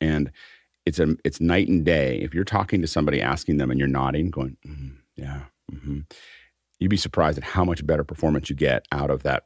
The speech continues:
out of that interviewee, um, if you're just with them a hundred percent and letting them talk to it, rather than looking for your next thing or trying to figure out what, what's next. It's better if you're, especially if you're recording it,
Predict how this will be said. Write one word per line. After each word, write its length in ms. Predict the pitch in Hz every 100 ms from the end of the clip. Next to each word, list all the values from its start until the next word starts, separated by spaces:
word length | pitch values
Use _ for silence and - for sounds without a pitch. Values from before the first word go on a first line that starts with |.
| _ 73
out 140 | 73
of 40 |
that 160 | 67 -
interviewee, 840 | 76 71 65 73 71 64 53 76 - - - _
um, 300 | - 73 62 -
if 180 | 78 76
you're 120 | 69
just 640 | 62 85 85 80 - - - _ - _ - -
with 440 | 76 90 92 -
them 340 | 85 73 71 -
a 40 | -
hundred 320 | 87 87 78
percent 500 | 73 - 76 67 - -
and 140 | 76
letting 380 | 73 73 76 71
them 180 | 73 69
talk 320 | - 71 71
to 160 | - 67
it, 140 | 67 -
rather 240 | 78 78
than 320 | 76 71 73 73 - - _ _ -
looking 260 | 98 95
for 100 | 80
your 120 | 78
next 240 | 76 71 -
thing 340 | 78 76 73
or 80 | 69
trying 240 | - 82
to 60 | 76
figure 240 | 78 71
out 100 | 71
what, 300 | 78 71 -
what's 240 | 82 82 -
next. 180 | 78 -
It's 100 | 67
better 300 | 98 98 67
if 140 | 76
you're, 100 | 76
especially 300 | - 107 87
if 20 |
you're 80 | 78
recording 420 | 65 - 104 71
it, 220 | 65 -